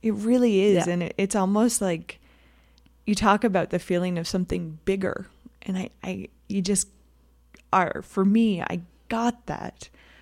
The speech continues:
Speaker 1: Like, it almost felt, and, you know, maybe this sounds a little woohoo, but I could only say what it is for me. It felt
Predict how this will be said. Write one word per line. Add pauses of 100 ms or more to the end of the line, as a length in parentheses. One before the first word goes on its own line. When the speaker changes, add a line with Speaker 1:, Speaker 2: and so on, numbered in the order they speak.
(120)
Speaker 1:
Like,
it
almost
felt, (680)
and,
you
know,
maybe
this
sounds
a
little
woohoo,
but
I
could
only
say
what
it
is
for
me.
It
felt